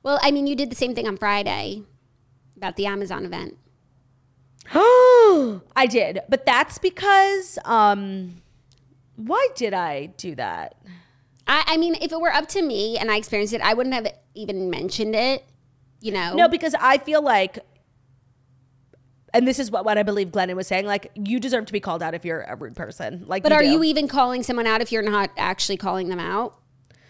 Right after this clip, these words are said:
Speaker 1: And instead, you're making,
Speaker 2: Ooh.
Speaker 1: you're kind of, like, speculating, and it's seeping into other people who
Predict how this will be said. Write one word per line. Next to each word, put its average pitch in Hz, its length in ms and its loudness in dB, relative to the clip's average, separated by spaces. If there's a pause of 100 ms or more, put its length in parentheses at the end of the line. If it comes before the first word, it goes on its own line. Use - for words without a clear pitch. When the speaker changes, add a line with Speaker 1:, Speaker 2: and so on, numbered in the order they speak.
(420)
Speaker 1:
And 247 160 2
instead, 254 500 2
you're 247 120 0
making, 226 400 -2
Speaker 2:
Ooh. 220 360 -2
Speaker 1:
you're 180 140 0
kind 247 240 -2
of, 240 80 -6
like, 202 160 -2
speculating, 240 760 -4
and 220 100 0
it's 208 120 -6
seeping 233 360 -6
into 214 260 -4
other 208 180 -2
people 208 240 -6
who 208 300 -4